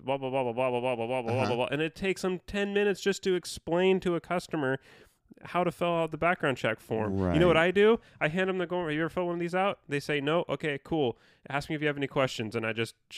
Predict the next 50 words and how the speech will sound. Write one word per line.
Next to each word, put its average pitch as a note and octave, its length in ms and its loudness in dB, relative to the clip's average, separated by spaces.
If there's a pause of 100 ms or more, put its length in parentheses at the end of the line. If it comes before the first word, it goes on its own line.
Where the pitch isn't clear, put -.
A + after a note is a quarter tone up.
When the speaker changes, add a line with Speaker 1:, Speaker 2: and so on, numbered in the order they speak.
Speaker 2:
Well, C#3 220 2
Speaker 1:
you B2+ 60 2
know. C#3 60 6
Speaker 2:
yeah, D#3+ 120 8
you're A#2+ 220 4
an A#2+ 120 2
adult. A#2+ 500 2
Speaker 1:
Yeah. C3+ 160 4
Speaker 2:
Fill C3+ 180 4
out C3+ 140 4
a B2 60 -2 (120)
form. A#2+ 480 2 (100)
<laughs> - 180 0 (240)
Speaker 1:
It's - 140 4
not G3 200 6
that F3+ 180 6
hard. F3+ 580 8
Speaker 2:
<laughs> B2+ 80 -6
Right. C3+ 280 -2 (180)
Speaker 1:
But E3+ 100 4
he's E3 100 2
like, D3+ 160 2
Well, D#3+ 200 2
okay, E3 200 -6
we A2+ 160 -6
gotta A#2+ 200 -4
make C#3 200 -4
sure D#3 140 -6
you D#3+ 140 -4
skip E3 320 -8
number D#3+ 280 -4
nine A2+ 360 -2
and C3 100 -4
you B2+ 60 -2
skip - 280 -10
number B2 300 -8
thirteen. G#2+ 540 -8
If G#2+ 100 -10
you B2 140 -6
answer E3+ 240 -6
ten E3 300 -6
A, C3+ 160 -4
you C3+ 100 -6
have B2+ 140 -8
to A#2 80 -8
also A#2 260 -8
answer A#2 260 -8
ten B2 320 -8
B. G#2+ 180 -12
And C#3 100 0